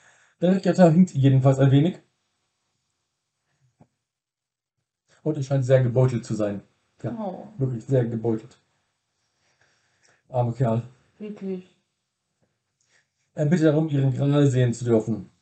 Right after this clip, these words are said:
Speaker 1: Er hat gesehen, dass sie einen haben. Und sie fragt, ob es bei ihm Brauch ist, dass man das Lager in einer eisernen Strumpfhose besteigt. Er meint, dass das natürlich nicht so ist.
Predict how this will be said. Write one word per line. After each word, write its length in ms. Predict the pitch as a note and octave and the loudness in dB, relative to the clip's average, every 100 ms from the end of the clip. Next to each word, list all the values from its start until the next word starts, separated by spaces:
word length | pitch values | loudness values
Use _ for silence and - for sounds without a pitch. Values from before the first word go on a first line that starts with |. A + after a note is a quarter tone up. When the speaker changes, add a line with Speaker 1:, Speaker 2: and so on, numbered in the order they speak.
| _ _ _ _ _ _ _ _ _ _ _ _ _ - | _ _ _ _ _ _ _ _ _ _ _ _ _ -4
Speaker 1:
Er 120 | C#3+ | -2
hat 80 | C#3+ | 2
gesehen, 260 | D3 D#3+ | 2 4
dass 120 | B2 | 2
sie 120 | A#2 B2 | 2 2
einen 160 | B2 | 4
haben. 360 | B2 A2+ A2 A2 _ _ _ _ _ _ _ _ _ _ _ _ _ _ _ _ _ _ _ _ _ _ _ - | 6 4 2 -4 _ _ _ _ _ _ _ _ _ _ _ _ _ _ _ _ _ _ _ _ _ _ _ -2
Und 140 | C#3 | 0
sie 160 | E3+ F3 | 2 2
fragt, 300 | D3 D3+ D3 | 2 2 0
ob 60 | |
es 80 | B2+ | 0
bei 80 | C#3+ | 2
ihm 100 | C3 | 2
Brauch 480 | C3 C3 C3 C3 - | 2 6 6 6 0
ist, 380 | D3+ D#3+ - - _ _ _ _ _ _ | -2 -4 -8 -20 _ _ _ _ _ _
dass 160 | D3+ | 2
man 180 | D#3+ D#3+ | 6 6
das 100 | C#3 | 6
Lager 360 | D#3+ D#3 D3 D3+ | 4 6 4 2
in 60 | |
einer 180 | D3+ D3+ | 0 0
eisernen 340 | D3+ D#3 D3 C#3 | 4 4 2 2
Strumpfhose 500 | F3 F3 C#3+ C3 B2 | 2 2 0 0 0
besteigt. 580 | B2 B2+ A2+ - - _ _ _ E3 | 2 4 2 -2 -16 _ _ _ -2
Er 120 | C3+ | 4
meint, 240 | C3+ C3 | 4 4
dass 120 | C3+ | 2
das 100 | C3 | 2
natürlich 180 | C3 C#3 | 4 6
nicht 200 | F3 - | 6 4
so 120 | B2+ | -2
ist. 360 | B2 A2+ - | -2 -4 -10